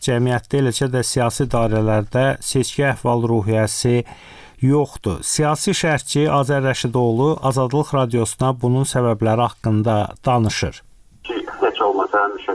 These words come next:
Speaker 2: seçkinin imitasiya olundu. Bu dəfə seçkinin imitasiyası belə yoxdur. Ona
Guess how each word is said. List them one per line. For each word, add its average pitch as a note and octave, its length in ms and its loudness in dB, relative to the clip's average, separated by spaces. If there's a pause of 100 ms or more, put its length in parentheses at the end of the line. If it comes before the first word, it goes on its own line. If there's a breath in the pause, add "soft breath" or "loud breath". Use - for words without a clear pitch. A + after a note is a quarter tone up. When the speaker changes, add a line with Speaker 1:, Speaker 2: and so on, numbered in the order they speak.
Speaker 2:
seçkinin G2 440 0 (100)
imitasiya G2 540 -2 (100)
olundu. E2+ 480 -2
Bu B2 120 0
dəfə A2 180 0 (120)
seçkinin A2+ 420 -2 (100)
imitasiyası G2 720 -2
belə E2 260 0
yoxdur. - 300 -4
Ona A2+ 120 -2